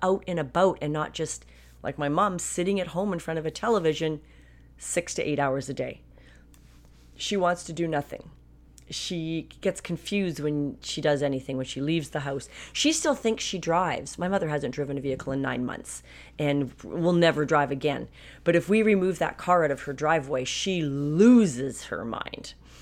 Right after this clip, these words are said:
So, you know what? We're kind of in that in-between phase right now where we can't make too many changes without overwhelming her, but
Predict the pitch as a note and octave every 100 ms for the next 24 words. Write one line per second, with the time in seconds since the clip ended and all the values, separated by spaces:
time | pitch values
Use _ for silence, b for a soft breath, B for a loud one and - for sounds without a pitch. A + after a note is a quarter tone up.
0 | B B B B - A3+ G#3+ A#3+ A3 G#3+
1 | - - A#3 A#3 G3+ F#3 E3+ - D#3+ D#3+
2 | - D#3+ D#3 - D#3 D3+ C#3+ D3 B2+ D3
3 | C#3+ C#3+ C#3 C3+ B2+ B2+ C3+ - - C#3+
4 | C3 F#3 G3+ G3+ D#3+ - D#3 D3 - C#3+
5 | C#3+ C3+ C3+ C#3 B2 C3 C#3+ D3 C#3+ C3
6 | C3+ C3 C3 B B B - C#3+